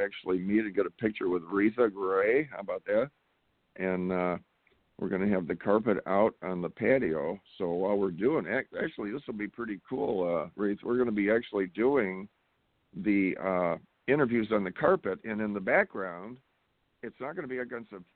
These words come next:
you know, just a wall. In the background, you're gonna see the ocean and the, uh, the boat parades. That's gonna be pretty unique.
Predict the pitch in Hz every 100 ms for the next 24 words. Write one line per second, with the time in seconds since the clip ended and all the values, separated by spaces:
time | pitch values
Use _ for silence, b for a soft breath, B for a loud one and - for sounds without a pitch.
0 | _ - 117 90 104 113 98 95 110 139
1 | 90 - 101 95 104 156 - 110 104 107
2 | 107 104 - 113 104 101 160 180 90 95
3 | 107 - 98 104 104 101 101 98 98 -
4 | _ - 107 175 - - - - 139 -
5 | 110 92 - 98 90 87 87